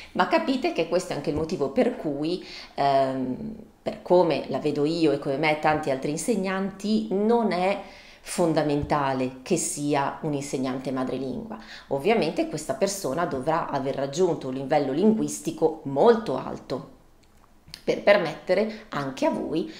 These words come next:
di poterlo raggiungere. Ma un insegnante che non è madrelingua è innanzitutto insegnante, quindi ha dalla sua l'esperienza e tutte queste strategie.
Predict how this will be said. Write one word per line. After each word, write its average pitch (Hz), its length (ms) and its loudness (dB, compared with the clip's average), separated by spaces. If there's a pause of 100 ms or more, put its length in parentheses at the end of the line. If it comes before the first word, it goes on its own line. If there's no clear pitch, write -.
di 143 160 -8
poterlo 139 420 -2
raggiungere. 127 680 -6 (1300)
Ma 233 580 4
un 151 180 -2
insegnante 160 680 0
che 147 120 -6
non 139 180 0
è 175 280 4
madrelingua 139 1120 0 (1160)
è 170 340 12
innanzitutto 143 1160 2
insegnante, 139 1160 0
quindi 147 340 2
ha 139 40 8
dalla 139 220 4
sua 156 600 2
l'esperienza 143 1040 -2
e 147 140 -8
tutte 147 280 -6
queste 147 300 -6
strategie. 139 760 -6